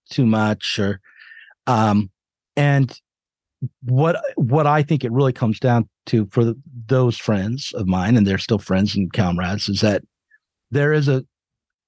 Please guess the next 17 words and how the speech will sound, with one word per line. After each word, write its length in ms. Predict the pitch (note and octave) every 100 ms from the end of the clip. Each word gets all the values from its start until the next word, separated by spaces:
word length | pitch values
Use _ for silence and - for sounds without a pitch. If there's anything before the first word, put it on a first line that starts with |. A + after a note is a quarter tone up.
| _
ultimately 800 | F#3 G3 G3+ G#3 G3 D#3+ D#3 D3+
there's 340 | C3+ C3 B2 -
going 340 | C3 C3 B2+ _ _ -
to 80 | A2
be 220 | A2+ A2
a 40 |
reluctance 680 | G#2+ G2+ G#2+ G2+ G#2+ F2+ -
to 440 | - F#2+ F2+ F#2 - _ _ _ _ -
break 400 | F#2 A2 G2+ -
from 120 | G2
the 80 | F#2
Democrats 760 | F2 D#2+ - - - - - _ _ _ _ _ _ _ _ _
and 160 | G#2+ G2+
around 320 | G2+ G#2+ G#2+
the 60 | F#2+
Biden 320 | G2 F#2+ F2
administration. 480 | F2 F2 - -